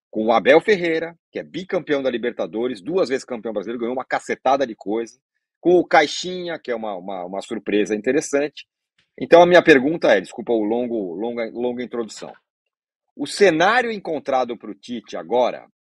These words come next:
não é mais, é, competitivo do que aquele que ele em-, tinha em dois mil e quinze,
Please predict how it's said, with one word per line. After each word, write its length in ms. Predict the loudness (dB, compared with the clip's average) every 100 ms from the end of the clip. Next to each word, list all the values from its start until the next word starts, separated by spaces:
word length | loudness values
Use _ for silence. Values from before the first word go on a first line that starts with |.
| _ _ _ _ _
não 200 | -8 -2
é 140 | 2 2
mais, 800 | 0 0 0 0 -6 -14 -20 -20 -10
é, 880 | -6 -2 -4 -4 -8 -10 -12 -16 -18 _ _
competitivo 1040 | 0 0 2 2 2 -6 -10 -10 -10 -8 -10
do 120 | -8
que 140 | -4
aquele 560 | -4 -4 -4 -2 -2 -6
que 140 | -8
ele 360 | -8 -8 -10 -14 _ _ _
em-, 160 | -18 -16
tinha 380 | -12 -6 -4
em 60 | -4
dois 180 | -4 -6
mil 140 | -8
e 40 | -8
quinze, 460 | -4 -4 -4 -12